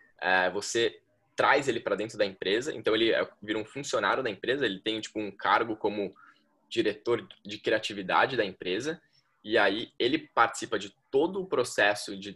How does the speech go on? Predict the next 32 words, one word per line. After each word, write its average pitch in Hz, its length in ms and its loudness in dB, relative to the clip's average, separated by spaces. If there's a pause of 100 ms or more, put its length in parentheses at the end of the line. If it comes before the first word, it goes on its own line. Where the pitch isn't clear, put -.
da 101 120 2
estratégia 120 640 -2
de 107 320 -6
produção, 110 640 -4 (200)
talvez 104 240 0
até 101 160 0
do 123 120 -6
produto, 107 520 -6
né, 95 120 -2
que - 100 -14
no 90 80 -10
caso 95 340 -2 (380)
o 90 240 -12
Travis 90 300 -2
Scott 95 340 -2 (220)
fez 95 180 -4
isso, 98 320 -8 (400)
e 107 100 -6 (140)
ele 113 140 0
monta 120 280 0
toda 143 180 0
a - 20 0
estratégia 135 520 0
de 127 140 -8
divulgação, 131 480 -2
toda 113 160 -2
a - 20 2
estratégia 110 460 -2
de 113 80 -8
marketing 107 480 -2
da 131 100 -2
marca. 95 380 2